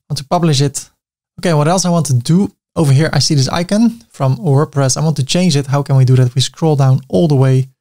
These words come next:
to site identity and we can select a site icon. It needs to be square. Upload files, select files. And then I grab my fave icon over here, which is three hundred eighty by three hundred eighty pixels. And when I open it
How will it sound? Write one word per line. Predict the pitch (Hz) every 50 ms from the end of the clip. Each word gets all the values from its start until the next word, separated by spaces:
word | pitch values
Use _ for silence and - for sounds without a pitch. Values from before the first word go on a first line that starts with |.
| _ _ _ _ _ -
to | 151 151 - -
site | - - - - 170 185 180 -
identity | - 151 135 139 135 127 - - 139 131 131 - _ _ _ _ _ _ _ _ _ _ _ _ _ _ _
and | - 147 143
we | 143
can | 135 139 131 123
select | - - 135 127 123 120 -
a | 131
site | - - - - 160 151 135 - -
icon. | - 147 147 135 - 127 127
It | - 175 160
needs | 185 196 -
to | - 151
be | 139
square. | 123 - - - 160 160 175 185 202 196 - _ _ _ _ _ _ _ _ _ _ _ _ _ _ _ _ _ _ _ _ _ _ _ _ _ _ _ _ _ _ _ _ _ _ _ _ _ _ _ _ -
Upload | 160 - 156 147 139 131 -
files, | - 147 139 135 139 131 - - - - _ _ _ _ _ _ _ -
select | - - - 151 143 139 -
files. | - - 143 135 131 131 127 - - - - _ _ _ _ _ _ _ _ _ _ _ _ _ _ _ _ _ _ _ _ _ _ _ _ _ _ -
And | 165 170
then | 170
I | 160 156
grab | 127 139 139 135
my | 135 131
fave | 123 - - - 156 143 127
icon | 135 131 131 - 135 135 131
over | 147 135 127 123
here, | 127 139 135
which | 123 135 135 - 139
is | 131 - - - - _ _ -
three | 185 175 160
hundred | 139 139 139 131 -
eighty | 147 143 135
by | 131 135 131
three | 123 - - 151 151
hundred | 135 127 127 127 -
eighty | 151 135 127 123
pixels. | - - 175 175 - 196 190 190 - -
And | 139
when | 131 127
I | 131 135
open | - 190 190 185 180 143
it | 135 131 131 - -